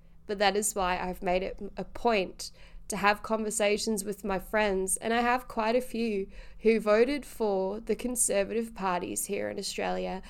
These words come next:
and ask them why. And it's not to change anybody's mind. I don't assume that I am smart enough to change anybody's mind.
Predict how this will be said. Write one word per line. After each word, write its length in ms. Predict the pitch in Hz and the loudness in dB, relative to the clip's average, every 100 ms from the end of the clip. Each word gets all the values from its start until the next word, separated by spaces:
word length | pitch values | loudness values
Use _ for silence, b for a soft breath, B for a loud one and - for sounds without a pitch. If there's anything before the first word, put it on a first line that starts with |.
| B B | B B
and 180 | 214 220 | -4 -2
ask 400 | 220 226 - - | -2 -2 -4 -6
them 240 | 226 214 | -4 -4
why. 440 | 196 185 190 165 160 - - - - - - - b b b - | -4 -4 -4 -4 -10 -16 -12 -12 -12 -18 -18 -20 b b b -8
And 140 | 220 208 | 0 0
it's 220 | 214 - | 0 -2
not 240 | 220 - | -4 -6
to 80 | - | -8
change 340 | - 226 226 220 | -4 0 2 2
anybody's 480 | 208 214 208 208 220 | 0 -2 -2 -4 -2
mind. 380 | 208 208 208 | 0 2 2
I 40 | 196 | 0
don't 280 | 214 208 - | -2 -2 -6
assume 680 | 190 - 226 220 214 208 - b b b | -6 -2 0 0 0 -4 -10 b b b
that 180 | 214 214 | -4 0
I 200 | 208 208 | 0 0
am 360 | 208 202 196 196 B B B B - - - | 2 0 -2 -8 B B B B -18 -20 -6
smart 500 | - - 233 214 208 | 0 2 4 2 2
enough 400 | 220 202 196 - - | -2 -2 -4 -6 -6
to 200 | - - | -6 -2
change 420 | 226 220 208 196 - | 2 4 4 2 4
anybody's 800 | 226 226 220 220 190 190 185 - | 6 8 6 2 -4 -4 -6 -2
mind. 460 | 175 160 160 180 | -2 -2 -6 -10